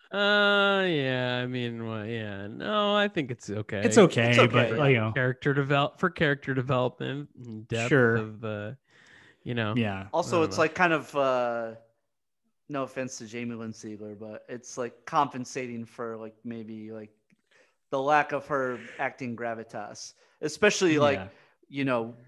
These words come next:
Speaker 3: in an episode that is so fucking phenomenally acted. It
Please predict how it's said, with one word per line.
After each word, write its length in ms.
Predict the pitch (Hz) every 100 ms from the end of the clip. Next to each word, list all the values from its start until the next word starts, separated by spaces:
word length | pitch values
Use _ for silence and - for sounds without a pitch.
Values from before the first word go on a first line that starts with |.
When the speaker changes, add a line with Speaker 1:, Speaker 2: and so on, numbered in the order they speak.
| - _ _ -
Speaker 3:
in 200 | 151 131
an 180 | 127 117
episode 560 | 131 123 120 127 113
that 120 | 113 110
is 120 | 107
so 340 | - 135 117
fucking 440 | 110 123 110 113 107
phenomenally 560 | - 113 107 107 104
acted. 520 | 95 104 - 104 104 - -
It 140 | 123